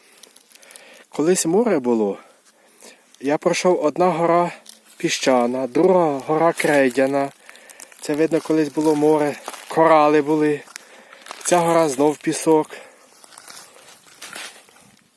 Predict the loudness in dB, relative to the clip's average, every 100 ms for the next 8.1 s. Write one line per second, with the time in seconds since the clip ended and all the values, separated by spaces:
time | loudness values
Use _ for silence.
0 | _ _ _ -20 _ _ _ -20 -18 -14
1 | -10 -8 -8 -10 -8 -6 -8 -8 -10 -8
2 | -8 -8 -8 -10 -12 -16 -20 -20 -20 -16
3 | -14 -8 -2 0 0 -2 -12 -20 _ _
4 | _ _ _ _ _ _ _ _ _ _
5 | _ _ _ _ _ _ _ _ _ _
6 | _ _ _ _ _ _ _ _ _ _
7 | _ _ _ _ -4 -4 -4 -4 0 -2
8 | -2